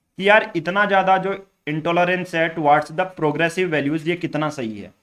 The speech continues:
और किस हद तक हम इसे चेंज कर सकते हैं या कैसे सही कर सकते हैं। मैं तो पहली बात यही कहूँगा कि सभी लोगों को अवेयर होना पड़ेगा, अवेयर, वो भी सोशली अवेयर,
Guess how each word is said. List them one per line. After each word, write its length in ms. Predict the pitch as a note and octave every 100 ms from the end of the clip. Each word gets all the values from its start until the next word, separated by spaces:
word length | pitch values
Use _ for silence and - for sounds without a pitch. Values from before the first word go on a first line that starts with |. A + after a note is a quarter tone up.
| _ _ _
और 120 | E3+ F3 - _ _
किस 200 | G#3+ A3
हद 80 | G3
तक 200 | - F#3+ F3
हम 160 | F3
इसे 180 | E3+ F3
चेंज 300 | E3+ D#3+ E3
कर 160 | E3 D3
सकते 360 | - - -
हैं 200 | F#2+ E2+ _ _ _ _ -
या 80 | F3+
कैसे 360 | F#3 F3+ F3+
सही 200 | F#3+ F3
कर 160 | E3+ D3
सकते 260 | B2 - C3
हैं। 80 |
मैं 140 | E3 F#3
तो 80 | G#3+
पहली 320 | F#3+ F3 F#3+
बात 260 | F#3+ F#3
यही 140 | E3+ E3+
कहूँगा 460 | F3 E3 E3+ F3 _ _ F3
कि 80 |
सभी 260 | F3 F3 F3
लोगों 300 | F#3+ F#3 F#3
को 160 | F#3 G3
अवेयर 500 | G3 D3+ D3+ F3+ F3
होना 260 | D3+ D#3+
पड़ेगा, 440 | D3+ B2+ A2+ G2 - _ _ _ _ _ _ _ _ _ -
अवेयर, 300 | D3+ G3 G#3+
वो 140 | G3+
भी 100 | G3+
सोशली 520 | G#3 F#3 F3+ G3+ G3+ G3
अवेयर, 320 | D#3 B2+